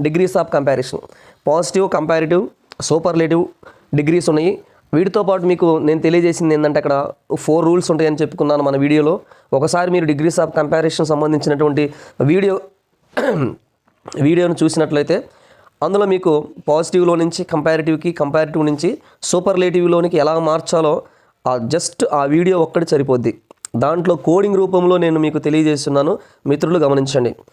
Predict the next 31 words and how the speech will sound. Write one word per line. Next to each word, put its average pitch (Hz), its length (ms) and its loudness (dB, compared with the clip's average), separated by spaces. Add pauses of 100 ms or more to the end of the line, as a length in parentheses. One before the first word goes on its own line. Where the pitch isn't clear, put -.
(320)
అలాగే 202 280 0
కొన్ని 190 220 0
మనకు 170 180 0 (100)
లింకర్స్ 190 400 0
అనేవి 180 180 2
ఉంటాయండి. 156 340 2 (440)
ఆ 139 120 0
లింకర్స్ 190 400 0
ఏంటంటే, 180 320 2
ఇందులో 165 240 2
మనకి 151 220 0 (560)
కనబడేటువంటి 180 640 2
లింకింగ్ 175 360 0
వర్డ్స్, 135 240 0 (440)
లింకింగ్ 196 340 2
వర్డ్స్ 185 260 0
అనగా 165 180 2 (580)
Identification 185 640 -2
of 160 80 -2 (120)
functions, 165 360 -2 (260)
usages, 170 380 0 (360)
positions 160 480 0
అన్నాడు. 151 220 2 (460)
Cohesion 175 540 0
with 165 160 0 (200)
appropriate 156 580 0
linkers 151 340 -2
అన్నాడు. 123 200 0 (720)
లింకింగ్ 196 320 0
వర్డ్స్ 196 240 0
అంటే 175 160 0